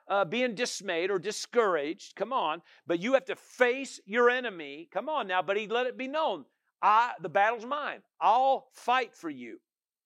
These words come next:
All right? Hallelujah. So, in other words, just like Jehoshaphat did this,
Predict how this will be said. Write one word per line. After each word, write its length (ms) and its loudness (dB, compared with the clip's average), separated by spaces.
All 160 -6
right? 320 -6
Hallelujah. 720 -4
So, 360 -2
in 140 -8
other 180 2
words, 280 0
just 280 -6
like 240 2
Jehoshaphat 960 -2
did 240 -14
this, 300 -14